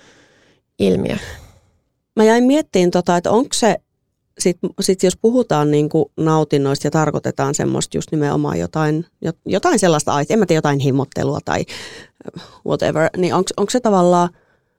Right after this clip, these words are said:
Speaker 2: kuinka iso osa siitä lopulta on sitä, että, että siinä on oikeasti joku semmonen niin kuin ihana ilo ja mielenrauha ja tyyneys siinä niin kuin,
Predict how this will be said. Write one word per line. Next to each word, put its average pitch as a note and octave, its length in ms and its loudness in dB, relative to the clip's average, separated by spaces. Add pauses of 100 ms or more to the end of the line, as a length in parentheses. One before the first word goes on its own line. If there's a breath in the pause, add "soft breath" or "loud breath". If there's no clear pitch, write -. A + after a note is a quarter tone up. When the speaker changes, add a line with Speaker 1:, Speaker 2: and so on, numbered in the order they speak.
(1300 loud breath)
Speaker 2:
kuinka E4 300 4
iso G3 280 2
osa F#3+ 200 2
siitä E3+ 280 2
lopulta G3+ 420 2
on D3+ 120 0
sitä, F3 400 0
että, D3+ 220 -4
että E3 100 -4
siinä E3+ 160 4
on F3 80 4
oikeasti E3+ 480 2
joku D3 200 0
semmonen D3 440 2
niin D3 140 0
kuin D3 220 -2 (480 loud breath)
ihana D3+ 320 4
ilo D3 260 4
ja C3+ 140 2
mielenrauha C#3+ 680 0
ja C#3+ 140 -2
tyyneys C#3+ 480 0
siinä C#3+ 180 0
niin C#3 140 0
kuin, C#3+ 160 0